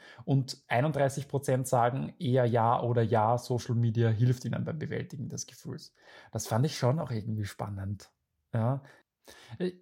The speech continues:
ich glaube auch, dass es eine Konversation ist, die wir erstens nie zu Ende führen können, weil es ein unglaublich, unglaublich großes Thema ist. Ich finde aber schön, welche Aspekte wir in dieser Folge alle drin hatten.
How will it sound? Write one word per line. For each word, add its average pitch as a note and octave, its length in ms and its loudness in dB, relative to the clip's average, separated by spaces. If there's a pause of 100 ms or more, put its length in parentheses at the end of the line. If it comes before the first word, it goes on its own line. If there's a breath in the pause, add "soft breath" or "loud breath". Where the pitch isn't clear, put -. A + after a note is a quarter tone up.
ich - 160 0
glaube D#3 220 6
auch, - 80 2
dass C#3 180 0
es B2 100 0
eine A#2+ 180 4
Konversation A#2 800 4
ist, A#2+ 380 2
die A#2 340 2
wir B2 120 2
erstens B2 420 -2
nie D#3 160 6
zu - 120 -2
Ende B2+ 280 2
führen G#2+ 300 2
können, A#2 540 0
weil E3 100 0
es - 80 -2
ein C3+ 100 2
unglaublich, C#3+ 680 4 (360)
unglaublich C#3 560 4
großes A#2+ 360 -2
Thema G#2+ 380 0
ist. B2+ 300 -2 (460 loud breath)
Ich C3 120 2
finde D#3+ 220 4
aber C#3+ 160 4
schön, D3 440 2
welche B2+ 240 2
Aspekte B2+ 480 0
wir B2 80 4
in B2 120 6
dieser A#2 160 2
Folge A#2+ 600 4
alle A2+ 200 2
drin A#2 340 4
hatten. - 420 -2